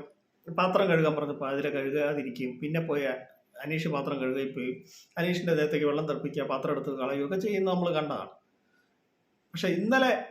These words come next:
അനീഷ് ചെയ്തതും തെറ്റാണ്, ആദില ചെയ്തതും തെറ്റാണ്. ഇന്നലെ അനീഷ് അനുമോളുടെ കാര്യം നല്ല ചെക്ക് ഇതായിട്ട്, അപ്പോൾ ആ ടാസ്കിൻ്റെ ഭാഗമായിട്ട് എടുത്തെറിയും, ഏഹ്, അതെല്ലാം എടുത്തെറിയുകയൊക്കെ ചെയ്തു. ഇന്ന്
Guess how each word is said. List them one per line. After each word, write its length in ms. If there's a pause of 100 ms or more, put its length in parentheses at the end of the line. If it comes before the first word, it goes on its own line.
(360)
അനീഷ് 340
ചെയ്തതും 440 (1300)
തെറ്റാണ്, 480
ആദില 280
ചെയ്തതും 340
തെറ്റാണ്. 360 (520)
ഇന്നലെ 200
അനീഷ് 340 (120)
അനുമോളുടെ 480 (580)
കാര്യം 260
നല്ല 180
ചെക്ക് 360
ഇതായിട്ട്, 360
അപ്പോൾ 180
ആ 100
ടാസ്കിൻ്റെ 460 (200)
ഭാഗമായിട്ട് 560
എടുത്തെറിയും, 600 (340)
ഏഹ്, 380 (100)
അതെല്ലാം 380
എടുത്തെറിയുകയൊക്കെ 580
ചെയ്തു. 220 (880)
ഇന്ന് 200